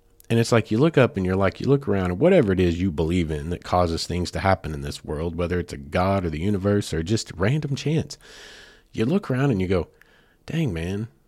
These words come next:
something knew what was going on. Like, this kinda is gonna work out."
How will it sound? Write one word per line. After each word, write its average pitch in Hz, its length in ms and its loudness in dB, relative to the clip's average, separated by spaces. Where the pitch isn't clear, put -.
something 160 360 0
knew 82 120 -2
what 80 180 0
was 85 140 -12
going 87 280 0
on. 90 240 -2
Like, 101 300 0
this 160 160 0
kinda 95 240 0
is - 360 -8
gonna 113 180 4
work 110 280 4
out." 151 280 -4